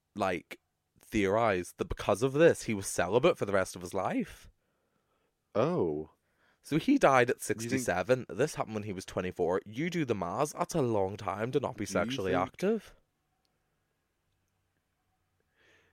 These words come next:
Speaker 2: Yeah, do you think he was, like, almost, like, conv-, it was, like, a conversion thing? I don't know. Maybe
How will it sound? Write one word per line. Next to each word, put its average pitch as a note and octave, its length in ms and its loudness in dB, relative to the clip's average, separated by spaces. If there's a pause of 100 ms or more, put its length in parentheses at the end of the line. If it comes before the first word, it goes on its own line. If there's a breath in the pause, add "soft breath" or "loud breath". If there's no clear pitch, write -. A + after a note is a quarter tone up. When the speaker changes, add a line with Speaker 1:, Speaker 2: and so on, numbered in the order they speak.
(100)
Speaker 2:
Yeah, G#2+ 160 0
do G2+ 140 -6
you G2 40 -12
think G#2+ 220 -8
he A2 120 -6
was, G#2 160 -8
like, F#2 180 -2 (460)
almost, F#2 320 -8
like, D2+ 160 -6 (160)
conv-, E2+ 400 -12 (200)
it D#2+ 120 -8
was, E2 120 -12
like, D#2 140 -14
a E2 60 -14
conversion D2 580 -10
thing? B2 320 -8
I A#2 80 -4
don't G#2 140 -2
know. D#2+ 160 -4
Maybe A2+ 260 -4